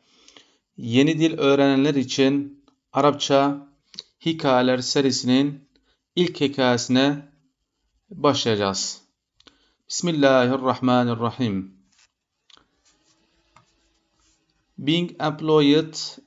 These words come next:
is better than being unemployed. العمل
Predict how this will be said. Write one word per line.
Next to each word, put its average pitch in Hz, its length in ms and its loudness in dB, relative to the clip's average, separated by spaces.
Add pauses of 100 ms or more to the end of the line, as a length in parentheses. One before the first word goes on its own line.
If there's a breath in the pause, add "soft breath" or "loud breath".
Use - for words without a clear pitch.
is 127 220 -8
better 143 400 0
than 143 540 2 (260)
being 143 400 -2 (300)
unemployed. 120 680 0 (2000 soft breath)
العمل 156 640 6